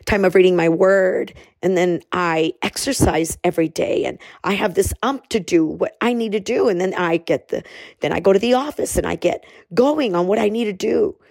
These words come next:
There's a feeling of inspiration. It doesn't mean that everything is perfect. It doesn't mean that I've arrived. It doesn't mean that everything is put together and I have no problems. But it does mean that I'm motivated. And that always leads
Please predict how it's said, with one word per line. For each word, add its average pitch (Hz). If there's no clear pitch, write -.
There's 226
a 247
feeling 294
of 240
inspiration. -
It -
doesn't -
mean 285
that -
everything 247
is -
perfect. -
It 220
doesn't 269
mean 269
that 240
I've 202
arrived. 202
It -
doesn't 247
mean 277
that 233
everything 226
is 196
put -
together 233
and 220
I 220
have 247
no 196
problems. 220
But 233
it 226
does 240
mean 240
that 233
I'm 202
motivated. -
And 226
that 226
always 208
leads 165